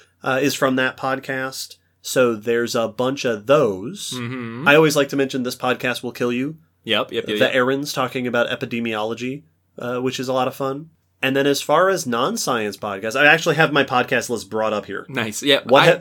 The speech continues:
Speaker 1: what have I been listening to?
Speaker 2: I do not listen to a ton of podcasts, so David's list is much longer than mine in this regard.
Speaker 1: I, I haven't listened to Critical Role much recently,
Speaker 2: Mm-hmm.
Speaker 1: um, but I was for quite some time.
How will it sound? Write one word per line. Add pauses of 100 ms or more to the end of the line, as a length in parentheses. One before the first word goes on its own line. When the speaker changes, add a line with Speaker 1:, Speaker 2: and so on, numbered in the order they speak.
(120)
Speaker 1:
what
have
I
been
listening
to?
Speaker 2:
I
do
not
listen
to
a
ton
of
podcasts,
so (100)
David's
list
is
much
longer
than
mine
in
this
regard. (140)
Speaker 1:
I,
I
haven't
listened
to
Critical
Role
much
recently,
Speaker 2:
Mm-hmm.
Speaker 1:
um,
but
I
was
for
quite
some
time.